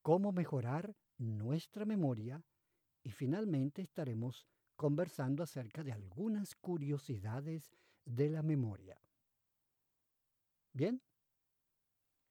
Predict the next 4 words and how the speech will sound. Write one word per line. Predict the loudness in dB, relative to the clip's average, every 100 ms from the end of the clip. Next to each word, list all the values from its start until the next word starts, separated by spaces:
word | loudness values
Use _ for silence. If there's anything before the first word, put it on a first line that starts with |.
| _ _ _ _ _ _ _ _ _
¿qué | 2 2 0
es | 0 2 2 -2 -12 -16 _ _ _ _
la | 2 4 6
memoria? | 6 4 2 -6 -14 -18